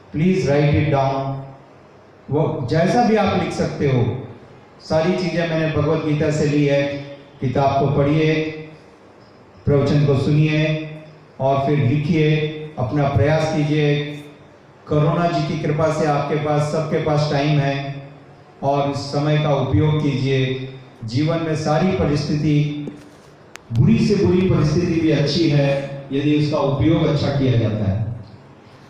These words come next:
और अच्छी से अच्छी परिस्थिति भी खराब है यदि इसका उपयोग सही नहीं किया गया। राइट? So please make the best use of the worst bargain। हाँ? Please write everyone।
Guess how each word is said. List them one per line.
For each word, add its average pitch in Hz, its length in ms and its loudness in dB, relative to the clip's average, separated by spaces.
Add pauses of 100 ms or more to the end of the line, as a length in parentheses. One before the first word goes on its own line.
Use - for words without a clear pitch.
(120)
और 147 180 2
अच्छी 196 340 0
से 190 60 0
अच्छी 175 240 0
परिस्थिति 160 560 0
भी 151 160 0
खराब 135 460 2
है 127 360 0 (580)
यदि 135 180 -2
इसका 139 240 -2
उपयोग 147 420 0
सही 131 240 2
नहीं 117 240 0
किया 107 160 0
गया। 101 200 -4 (840)
राइट? 196 560 0 (400)
So 143 80 -2
please 190 460 2 (580)
make 151 340 0
the 151 120 0 (220)
best 143 380 0
use 147 340 2 (360)
of 120 180 -6
the 127 160 0
worst 143 320 2
bargain। 110 400 0 (1120)
हाँ? - 460 -4 (240)
Please 143 240 0
write 131 680 -2
everyone। 120 380 0